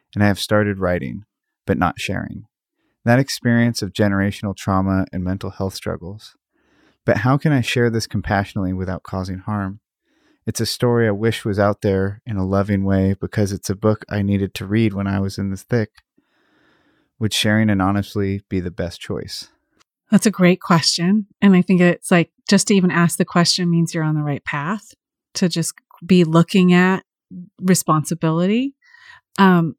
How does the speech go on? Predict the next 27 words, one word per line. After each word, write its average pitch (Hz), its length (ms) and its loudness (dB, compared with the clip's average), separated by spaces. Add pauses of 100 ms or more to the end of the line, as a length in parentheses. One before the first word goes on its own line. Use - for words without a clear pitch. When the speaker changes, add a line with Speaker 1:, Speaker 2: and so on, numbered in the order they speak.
Speaker 2:
I 220 280 4
see 233 680 0
with 202 460 0
myself 196 540 2
and 196 100 4
with 185 160 2
other 180 240 2
writers 175 480 2
that 180 220 0
we 170 200 4
ask 160 280 2
that 160 180 -4
question 175 380 -2
a 160 80 -2
little 160 180 -2
too - 220 -4 (100)
early, 156 380 0
though. - 280 -14 (600)
And 185 180 6
so 170 540 0 (720)
my 208 640 4 (280)
guideline 226 640 2 (580)
is 190 180 4
that 185 260 4
I 180 140 4
write 180 380 2
like 190 240 0